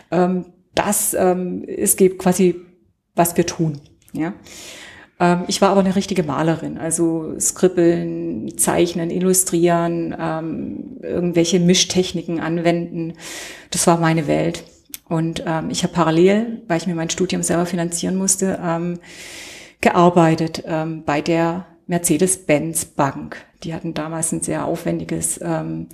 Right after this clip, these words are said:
Provisionssystem und da war ich zuständig. Und dann hab ich nämlich genau das gemacht, als die mich fragten, „Hey, wir haben so viel zu tun, so langsam,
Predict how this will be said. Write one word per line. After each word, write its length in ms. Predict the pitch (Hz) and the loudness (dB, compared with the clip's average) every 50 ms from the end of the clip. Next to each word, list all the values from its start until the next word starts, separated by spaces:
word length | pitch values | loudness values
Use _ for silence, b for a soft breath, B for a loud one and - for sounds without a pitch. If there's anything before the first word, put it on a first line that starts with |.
| b b b b | b b b b
Provisionssystem 1000 | - 160 170 - - 214 240 262 262 - 202 - - - 196 190 190 185 185 - | 0 2 4 4 4 6 6 4 4 2 0 0 2 2 4 4 4 4 2 -2
und 200 | - 170 165 160 | -2 -4 -2 0
da 220 | 165 160 160 160 160 | 0 0 0 0 0
war 160 | 160 156 - | -2 -2 -2
ich 240 | 165 160 - - - | -4 -8 -10 -10 -12
zuständig. 580 | - - - - - - 151 143 143 185 - | -10 -8 -8 -8 -8 -8 -8 -8 -8 -6 -6
Und 60 | 160 156 | -6 -6
dann 140 | 156 151 | -4 -4
hab 100 | 160 156 | -4 -6
ich 140 | - 160 - | -6 -6 -6
nämlich 180 | 165 156 - - | -6 -8 -6 -6
genau 220 | - 151 156 147 | -6 -4 -4 -4
das 160 | - - - | -4 -4 -4
gemacht, 360 | - 147 151 180 220 226 - - | -2 0 2 2 2 0 0 -2
als 220 | 175 165 170 - | -2 -2 -2 -2
die 120 | - 160 | -2 -4
mich 140 | 220 - - | -6 -8 -6
fragten, 380 | - - 170 185 185 - - 180 | 0 2 2 2 2 0 -4 -2
„Hey, 320 | 165 165 180 190 202 170 | 0 2 4 2 4 2
wir 100 | 170 165 | 2 0
haben 140 | 160 160 170 | 0 0 -2
so 160 | 165 - 190 | 0 0 0
viel 220 | 190 - - 208 202 | 2 2 2 0 0
zu 140 | - - | 0 -6
tun, 280 | 180 - - 226 247 254 | -6 -4 -2 0 0 0
so 140 | 254 190 165 | 2 2 0
langsam, 480 | 160 156 165 175 - 196 190 196 208 | 0 0 -2 -4 -4 -4 -4 -4 -6